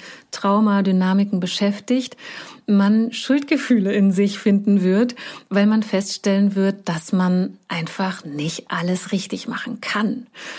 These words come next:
Und weil man, je mehr man sich mit dem Thema beschäftigt,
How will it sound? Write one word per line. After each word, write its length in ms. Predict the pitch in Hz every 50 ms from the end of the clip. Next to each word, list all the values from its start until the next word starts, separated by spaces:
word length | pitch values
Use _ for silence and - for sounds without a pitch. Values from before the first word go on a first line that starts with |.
| - - - - - - _
Und 220 | - 202 196 202 -
weil 200 | 190 185 185 190
man, 440 | 190 190 185 190 190 185 185 190
je 160 | - 202 202 196
mehr 220 | 190 190 196 208
man 140 | 220 220 208
sich 200 | 190 208 202 -
mit 160 | 202 202 202
dem 460 | 202 196 190 190 190 190 - - - -
Thema 340 | - - 208 214 220 220 208
beschäftigt, 960 | 196 196 - - 196 208 202 202 - - 226 220 226 214 220 - - -